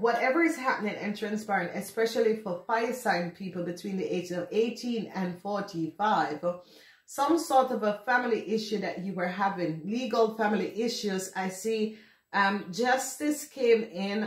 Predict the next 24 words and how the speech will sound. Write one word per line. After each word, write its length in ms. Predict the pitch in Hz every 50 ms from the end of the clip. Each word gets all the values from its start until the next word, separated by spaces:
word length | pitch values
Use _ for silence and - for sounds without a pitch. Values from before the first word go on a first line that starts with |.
| - -
and 340 | 180 185 175 180 185 180 -
I 160 | - 190 190 196
see 260 | - - - 226 214
they 180 | 180 202 202 196
make 480 | 196 202 214 220 226 233 233 - -
a, 240 | 269 262 262 269 - - _ _ _ _ _ _ _ _ -
a 180 | 214 214 175 156 156
decision, 640 | 156 220 220 220 - - 220 190 - - 190 170 - -
and 120 | 190 175
they're 220 | 165 175 175 180 180
not 220 | 190 175 - -
going 160 | 190 185 175 170
to 80 | -
be 140 | - 180 170
changing 460 | - - 175 175 175 165 170 165 160
their 200 | 156 151 151 151
decision. 640 | 156 160 156 - - 156 151 - 156 151 151 - - _ _ _ _ _ _ _ _ _ _ _ _ _ _ -
All 120 | 185 190
right, 300 | 190 190 196 208 - -
so, 540 | - - 233 220 220 220 220 214 - - - _ _ _ _ _ _ _ _ _ _ _ _ _ _ _ _ _ - - - - _ _
um, 640 | 180 180 196 202 202 202 202 202 196 190 190 190 185 - -
ju-, 180 | - 220 - - 226
yeah, 380 | 196 196 214 196 - - - -
so 520 | - - - 226 214 208 214 214 214 -